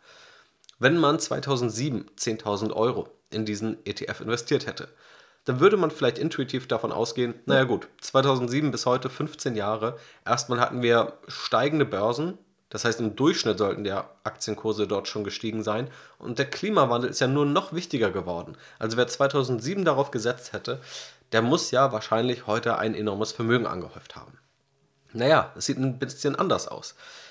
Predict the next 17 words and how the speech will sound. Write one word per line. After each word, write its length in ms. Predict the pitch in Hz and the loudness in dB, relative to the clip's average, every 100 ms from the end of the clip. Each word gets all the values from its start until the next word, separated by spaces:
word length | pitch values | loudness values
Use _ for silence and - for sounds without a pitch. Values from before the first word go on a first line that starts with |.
| - | -4
Wer 160 | 120 139 | 2 2
zehntausend 480 | - 170 170 147 135 | 4 0 2 0 2
Euro 340 | 165 180 101 | 0 2 0
in 140 | - 101 | -2 -6
zweitausendsieben 640 | - 98 98 95 98 104 | -4 -4 -4 -6 -6 -6
investiert 480 | 98 95 - 107 - | -6 -8 -2 -4 -4
hätte, 260 | - 135 - - _ _ | -2 -2 -4 -16 _ _
hätte 180 | 131 131 | -2 2
dann 160 | 131 127 | 2 4
tatsächlich 640 | 127 139 160 - 156 - - - - _ | 2 2 0 0 -2 -4 -16 -20 -20 _
so 300 | - 123 123 | -4 0 2
im 400 | 117 123 120 110 - - - - | 2 0 -2 -6 -14 -20 -12 0
Höchststand 680 | 165 170 - 135 139 139 - - | 0 2 4 6 6 0 -8 -12
zweitausendsieben 920 | - 120 123 120 123 113 131 135 131 - - | -4 -2 0 -2 -4 -2 0 0 -4 -14 -8
zwölftausendfünfhundert 1120 | - 135 143 - 131 131 - - - 92 80 - | 2 4 4 2 -2 -2 0 0 0 -6 -6 -10
Euro 240 | 90 87 | -12 -12
gehabt. 360 | 87 135 131 | -12 -12 -12